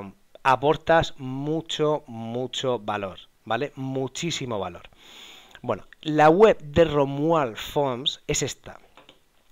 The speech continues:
Romuald Foms punto com, la pondré aquí abajo en la descripción de, del vídeo. Es una descrip-, es una web, es una landing page, evidentemente para captar. O sea, Romuald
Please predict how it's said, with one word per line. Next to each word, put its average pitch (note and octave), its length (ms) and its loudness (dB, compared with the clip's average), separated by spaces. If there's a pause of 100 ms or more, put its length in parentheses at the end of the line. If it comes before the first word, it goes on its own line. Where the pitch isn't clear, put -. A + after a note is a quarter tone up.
(140)
Romuald C3 380 4
Foms D3+ 380 -2
punto B2+ 260 -6
com, G2 140 -8
la F#2+ 80 -8
pondré G2+ 240 -6
aquí G#2+ 120 -8
abajo C#3+ 260 0
en B2+ 60 -4
la A2+ 80 -4
descripción G#2+ 420 -12
de, G2 260 -6
del G2 220 -10
vídeo. E3+ 340 -2 (400)
Es D#3 140 0
una D3+ 320 4
descrip-, C#3+ 380 -4
es D3+ 140 -2
una D#3 200 4
web, D#3+ 360 6
es C#3+ 120 -6
una D3 140 2
landing C3+ 280 0
page, E3+ 360 2 (100)
evidentemente C#3+ 760 0
para A2+ 220 -2
captar. G#2+ 460 -6
O - 40 -14
sea, A2 300 -2
Romuald C3+ 460 0